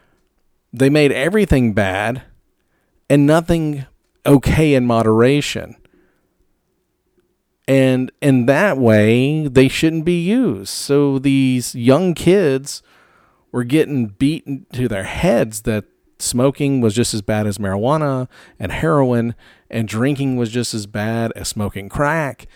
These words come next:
And this caused some problems at home because if you are like me and you enjoy a nice cold one, you wanna go visit the mountains of Coors. When you get home, you wanna ride the silver bullet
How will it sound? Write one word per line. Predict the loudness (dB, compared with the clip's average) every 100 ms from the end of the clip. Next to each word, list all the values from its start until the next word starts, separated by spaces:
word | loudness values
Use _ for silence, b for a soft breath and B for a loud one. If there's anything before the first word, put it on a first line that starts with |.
| b b b
And | -8 -4 -2
this | -2 -6
caused | -4 0 2 2
some | 0 0 -2
problems | 2 2 4 0 2
at | 2 2
home | 2 2 2 -2
because | -6 -6 -6 -4 -6 -10 -14 -20 b b b b b -20 -12
if | 0 2 2
you | 0 -2 0 0 -2 -4 -6
are | -2 0
like | 0 -2 -4 -6
me | -4 -2 -2 -4
and | 0
you | 2 4
enjoy | 2 2 2
a | 0
nice | -2 -4 -6 -6
cold | -8 -8 -2 4 6 4
one, | 0 -6 -6 -8 -12 b b b b _ _
you | -6
wanna | 0 0
go | 0 4 4
visit | 6 2 2 -4
the | -4
mountains | -4 -4 -6 -8 -12
of | -12 -12
Coors. | -8 -6 -6 -8 -12 -16 -12
When | -8 -4
you |
get | -2 -4
home, | 0 0 2
you | 0
wanna | -2 -4
ride | -2 0 0
the | 0
silver | -2 0 0
bullet | -2 0 4 4 2